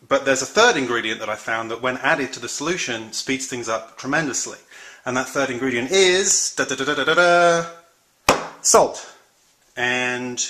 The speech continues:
you wanna add these ingredients in the ratio of about a hundred milliliters of vinegar, hundred milliliters of hydrogen peroxide,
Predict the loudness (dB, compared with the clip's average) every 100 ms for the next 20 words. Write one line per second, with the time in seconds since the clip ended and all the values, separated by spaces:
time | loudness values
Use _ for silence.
0 | -8 -12 -4 0 2 2 2 2 -4 -4
1 | -4 0 0 0 -4 -6 -8 -8 -6 -4
2 | -2 0 -2 0 -2 0 2 2 0 -4
3 | -16 -20 -4 -2 -2 -2 0 2 2 2
4 | 4 4 4 2 0 0 -2 -4 -4 -2
5 | 0 2 0 0 -2 -2 -2 -2 -4 -6
6 | -10 -10 -4 0 0 -2 -4 -4 -6 -6
7 | -2 0 0 -2 -2